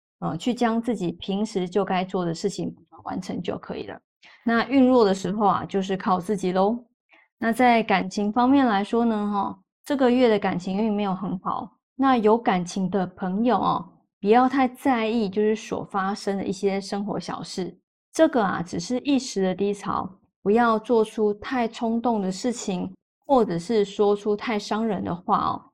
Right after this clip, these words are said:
可能会影响到你后面的感情运势哦。那在男生方面来说，这个月啊，感情运算是平平的一个现象哦。单身的朋友哦，你可以多伸出关心的手哦，助人为快乐之本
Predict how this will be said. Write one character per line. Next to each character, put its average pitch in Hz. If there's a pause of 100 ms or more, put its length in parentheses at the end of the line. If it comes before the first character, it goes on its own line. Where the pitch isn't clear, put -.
(200)
可 190
能 180
会 240
影 220
响 190
到 196
你 175
后 226
面 214
的 185
感 170
情 175
运 214
势 220
哦。 214 (600)
那 214
在 220
男 190
生 240
方 247
面 254
来 175
说， 196 (240)
这 320
个 269
月 233
啊， -
感 170
情 175
运 202
算 196
是 196
平 190
平 185
的 175
一 -
个 170
现 185
象 -
哦。 - (400)
单 269
身 320
的 294
朋 214
友 220 (200)
哦， -
你 180
可 240
以 233
多 233
伸 226
出 220
关 214
心 214
的 190
手 - (120)
哦， -
助 285
人 202 (220)
为 185
快 196
乐 196
之 180
本 175